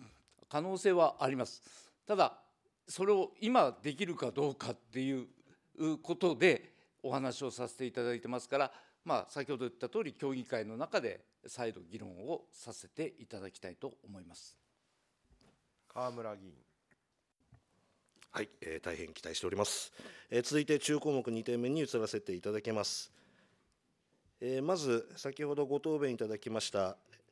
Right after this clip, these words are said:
Speaker 3: えー、バスの、え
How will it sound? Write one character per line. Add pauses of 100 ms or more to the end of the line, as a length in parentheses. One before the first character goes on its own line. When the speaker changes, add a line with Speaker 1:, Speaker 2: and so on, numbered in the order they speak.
(760)
Speaker 3:
え
ー、
バ
ス
の、
え